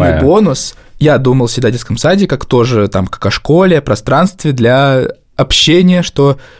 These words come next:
Speaker 2: Лева, как бы, когда на детской площадке до детского сада приходил, он не понимал, как с детьми взаимодействовать.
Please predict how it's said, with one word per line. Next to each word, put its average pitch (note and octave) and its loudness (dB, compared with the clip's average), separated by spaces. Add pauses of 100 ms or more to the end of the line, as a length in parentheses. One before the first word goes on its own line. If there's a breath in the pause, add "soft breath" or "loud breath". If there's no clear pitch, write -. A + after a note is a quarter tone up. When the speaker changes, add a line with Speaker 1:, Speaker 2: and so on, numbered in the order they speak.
Speaker 2:
Лева, D3+ 2
как C3 -4
бы, B2+ -4
когда B2 0
на B2+ 2
детской C3 -2
площадке C3 -2
до C#3 0
детского C3 -2
сада A#2+ 2
приходил, C3 0
он C#3 2
не C3+ -2
понимал, C#3+ 2
как A#2+ -8
с A#2 -8
детьми A2+ -2
взаимодействовать. C3 -2